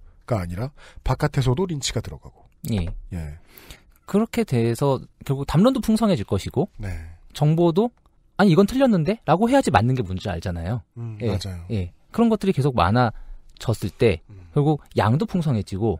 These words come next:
Speaker 1: 음.
Speaker 2: 좀 더 사실 혹은 진실에 좀 더 접근할 수 있지 않겠느냐
Speaker 1: 맞습니다.
Speaker 2: 라고 생각을 하는 거고, 어떤 면에 있어서는 다시 처음으로 돌아가는 것 같은데, 그 유엠씨 분께서 뭐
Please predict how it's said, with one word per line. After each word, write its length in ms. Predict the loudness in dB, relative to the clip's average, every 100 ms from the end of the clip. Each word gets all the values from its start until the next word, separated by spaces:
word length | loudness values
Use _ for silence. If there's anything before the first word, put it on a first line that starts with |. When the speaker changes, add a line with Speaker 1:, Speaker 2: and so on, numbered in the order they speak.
| -8
Speaker 1:
음. 60 | -20 -8
Speaker 2:
좀 180 | -2 2
더 180 | 0 0 -10 -20 -20 -20 -20 -20 -18
사실 420 | -4 -2 0 -4 -4
혹은 220 | 0 0
진실에 320 | 2 2 2
좀 140 | -2 -4
더 60 |
접근할 320 | -2 0 0 0
수 100 | -4
있지 140 | -6
않겠느냐 580 | -6 -2 -2 0 -2 -4
Speaker 1:
맞습니다. 520 | -10 -12 -12 -16 -10
Speaker 2:
라고 240 | -4 -2 -2
생각을 380 | -2 0 0 0
하는 160 | 2
거고, 300 | 2 2 0 -2 -18 -4
어떤 260 | -2 2 2
면에 160 | 4 2
있어서는 500 | 2 0 2 2 0 -4 -12
다시 220 | -2 0 2
처음으로 280 | 4 4
돌아가는 280 | 6 4 2
것 60 | 0
같은데, 540 | -4 -2 0 2 0 -6 -20
그 260 | -8 -6 -6 -10 -20 -20 -8
유엠씨 320 | -2 -2 -2 -4
분께서 460 | -2 -2 -2 -2 -4
뭐 260 | -4 -4